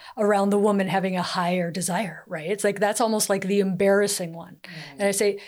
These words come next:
Speaker 1: "Desire is so unique, like fingerprints," right? It's like, how's your health? How are your hormones? How's the relationship, right? And so many, what we do with female desire specifically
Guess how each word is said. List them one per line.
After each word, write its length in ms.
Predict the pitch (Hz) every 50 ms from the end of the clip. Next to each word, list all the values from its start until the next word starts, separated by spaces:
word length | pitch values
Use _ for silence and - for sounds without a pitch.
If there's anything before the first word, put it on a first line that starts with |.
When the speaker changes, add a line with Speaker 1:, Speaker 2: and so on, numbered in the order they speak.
| - - -
Speaker 1:
"Desire 360 | 226 220 196 226 233 262 277
is 100 | 262 233
so 160 | - - 226 214
unique, 340 | 214 208 208 202 202 202 202
like 160 | 196 190 190
fingerprints," 720 | - - 185 185 190 180 185 - 175 165 165 - - -
right? 220 | 226 165 170 180
It's 160 | 190 190 185 -
like, 220 | 190 180 180 - - - -
how's 220 | - 208 220 226
your 120 | 233 262 262
health? 580 | - - - 262 285 226 - - - - - _ - -
How 100 | - 214
are 80 | 226 262
your 120 | 269 269 233
hormones? 600 | - - 220 240 262 233 185 180 175 175 - -
How's 240 | - 214 240 240 269
the 100 | 302 277
relationship, 720 | 262 240 220 226 240 233 - 214 190 - - 185 - - -
right? 240 | - 185 180 196 196 -
And 160 | 208 208 190
so 380 | - - 262 233 254 269 277 269
many, 320 | 254 247 240 240 233 220
what 180 | 214 220 240 233
we 100 | 233 214
do 280 | 185 180 240 269 302
with 160 | 294 254 240
female 500 | - - - 202 202 208 214 214 214 220
desire 480 | 220 233 226 233 226 220 233 240 247 247
specifically 800 | 247 - - - 185 - 196 190 214 220 - 233 247 254 262 262